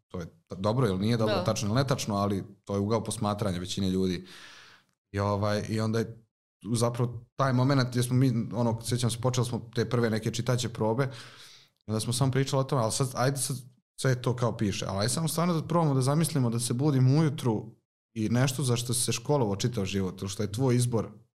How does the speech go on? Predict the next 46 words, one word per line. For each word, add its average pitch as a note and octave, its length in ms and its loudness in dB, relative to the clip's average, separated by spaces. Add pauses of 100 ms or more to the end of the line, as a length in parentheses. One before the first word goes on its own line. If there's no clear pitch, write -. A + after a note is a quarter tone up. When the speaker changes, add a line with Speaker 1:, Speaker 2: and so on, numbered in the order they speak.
(200)
Speaker 1:
samo C#3+ 240 2
prosto B2 260 0
više A2 180 0
ne G2+ 120 0
postoji G2 320 -4
u E2 60 -6
svijetu. - 380 -10 (840)
Ali G2 160 0
ono, G#2+ 120 2
Speaker 2:
Da. F#2+ 60 0
Speaker 1:
baš B2 220 2
poziv, C#3 420 2
ne F#2+ 140 -2
sad, A2+ 400 0 (500)
ne A2+ 160 0
znam, F#2+ 200 -2
ako G2 180 -6
ću - 140 -8
raditi A2 280 0
nešto, A#2 200 -2
pa A#2+ 80 -2
ću - 100 -4
raditi A2 140 0
nešto A2 200 -4
slično, A#2 360 -2
već F#2 180 -8
poziv. A2 420 0 (460)
Ne G#2 100 -2
znam, F#2 180 -4
ja G2+ 80 0
se G2+ 80 -6
probudim A2 380 0
ujutru A2+ 240 0
i G#2 40 -2
samo G#2 260 -2
kažu, G2+ 340 -2 (380)
„U G2+ 80 -10
čitavom A2 280 0
svijetu G2 300 -2
nema F#2+ 180 -2
više F2 220 -6
pozorišta.” F2 540 -12 (1120)
Prosto G2+ 300 -2
ne, F#2+ 140 0
ne, F#2+ 140 -2
nema. F2 260 -8